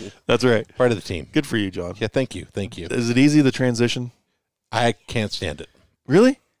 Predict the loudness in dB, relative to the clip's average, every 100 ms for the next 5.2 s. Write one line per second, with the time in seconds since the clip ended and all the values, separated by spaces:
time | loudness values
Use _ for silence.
0 | _ _ -8 -8 -10 -14 -4 -2 -2 -4
1 | -2 0 0 2 -2 -2 -4 -2 -2 -2
2 | -4 -6 -10 -12 -16 -16 -18 _ _ _
3 | _ _ -20 -20 -10 0 2 4 2 0
4 | 0 2 2 4 4 4 2 2 -2 -8
5 | -12